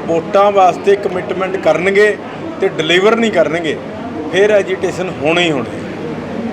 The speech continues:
ਸੈਂਟਰ ਦੀ ਸਰਕਾਰ ਨੇ ਬੜੀ ਬੜੀਆਂ ਕਮਿਟਮੈਂਟਾਂ ਕਰੀਆਂ, ਪੂਰੀਆਂ ਨਹੀਂ ਕਰੀਆਂ, ਕਿਸਾਨ ਬਾਰਡਰਾਂ 'ਤੇ ਬੈਠੇ ਆ। ਫਿਰ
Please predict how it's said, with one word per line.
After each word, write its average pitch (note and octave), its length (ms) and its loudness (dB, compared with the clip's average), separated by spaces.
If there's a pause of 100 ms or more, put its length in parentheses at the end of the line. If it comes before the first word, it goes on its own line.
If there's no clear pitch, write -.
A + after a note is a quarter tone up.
(280)
ਸੈਂਟਰ C3+ 300 0
ਦੀ E3+ 140 0
ਸਰਕਾਰ E3 360 2
ਨੇ E3+ 140 -4
ਬੜੀ E3 200 -4
ਬੜੀਆਂ E3 340 -2
ਕਮਿਟਮੈਂਟਾਂ D#3 680 -2
ਕਰੀਆਂ, D3+ 380 0 (480)
ਪੂਰੀਆਂ D#3 340 2
ਨਹੀਂ F3 120 0
ਕਰੀਆਂ, E3 380 0 (420)
ਕਿਸਾਨ D#3 360 2
ਬਾਰਡਰਾਂ C#3 380 2
'ਤੇ C#3+ 120 0
ਬੈਠੇ C#3 380 -2
ਆ। C#3 40 -4 (680)
ਫਿਰ G3 300 2